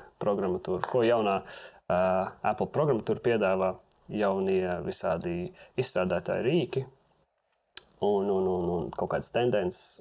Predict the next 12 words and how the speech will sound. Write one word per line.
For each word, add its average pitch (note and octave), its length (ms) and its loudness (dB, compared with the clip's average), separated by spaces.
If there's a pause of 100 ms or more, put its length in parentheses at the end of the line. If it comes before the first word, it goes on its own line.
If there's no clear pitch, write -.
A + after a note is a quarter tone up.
un, - 280 -2
un F#3 200 0
ir G#2+ 180 -2
iespējams - 480 -2
arī F#2+ 180 2
šīs - 360 -4 (280)
tādas F2+ 340 -2 (440)
konsultāciju F#2 680 0
sesijas A#2+ 400 -2
pie F#2 220 0 (280)
Apple G#2+ 380 0
inženieriem, F#2+ 560 0